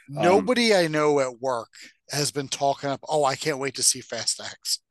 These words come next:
Speaker 1: I mean, maybe, maybe it'll, maybe it won't have a big weekend, and it, and Guardians, I mean, I would be shocked if Guardians held on to the number one spot. I could see it coming back after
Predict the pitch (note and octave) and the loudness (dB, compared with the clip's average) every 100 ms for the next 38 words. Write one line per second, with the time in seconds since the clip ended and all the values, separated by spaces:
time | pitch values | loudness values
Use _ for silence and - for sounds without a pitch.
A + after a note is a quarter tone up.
0 | _ A#2+ C3 C3+ B2+ D3 F3+ A#2+ A2+ B2+ | _ 0 4 4 4 2 0 0 -2 0
1 | E3+ E3+ E3 C3 C3 A#2+ B2 D3+ D3+ D#3 | 2 2 2 -2 -2 -2 2 2 2 -2
2 | E3+ D#3+ C3 G#2+ G#2 G2 G2 F#2 F#2 F2 | -6 -6 -4 -4 -6 -8 -8 -8 -8 -10
3 | - A2+ A2 G2+ F#2 G#2+ A2 A2 A2+ A2+ | -12 -8 -4 -4 -6 -4 -2 0 0 -2
4 | G#2+ - - _ - - D3 D#3 D3+ D3+ | -6 -10 -20 _ -10 0 4 4 4 2
5 | C#3+ C3+ A2+ A#2+ _ A#2 - - C3+ G2+ | 4 0 -2 -18 _ -8 -6 -6 -4 -4
6 | G2 G#2 F2+ G#2+ F#2 F#2 G2+ F#2 E2+ F2 | -6 -12 -4 -2 -2 -4 -6 -6 -6 -10
7 | F#2 F2+ E2+ E2 D2+ - E2+ E2 _ - | -8 -8 -8 -12 -10 -8 -6 -8 _ -20
8 | - - - - A#3+ C4 - A#3 F3 F#3+ | -20 -20 -4 0 2 2 2 2 2 2
9 | F#3+ D3+ D3+ D#3 - C3 C3+ - C#3 A#2+ | 2 4 2 -2 -4 -2 -2 -2 -6 -4
10 | A2 | -6